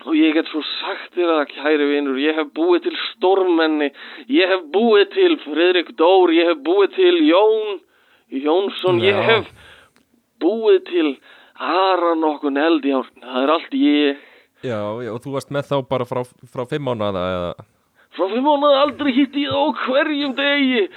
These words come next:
Speaker 1: Ég, ég hitti þá, ég hitti þá alltaf klukkan sjö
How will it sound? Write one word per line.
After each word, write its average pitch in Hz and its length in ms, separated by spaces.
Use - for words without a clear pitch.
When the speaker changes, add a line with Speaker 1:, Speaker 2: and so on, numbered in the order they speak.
Speaker 1:
Ég, 202 360
ég 208 260
hitti 254 240
þá, 269 160
ég 160 200
hitti 185 140
þá 190 180
alltaf 208 720
klukkan 190 420
sjö 220 460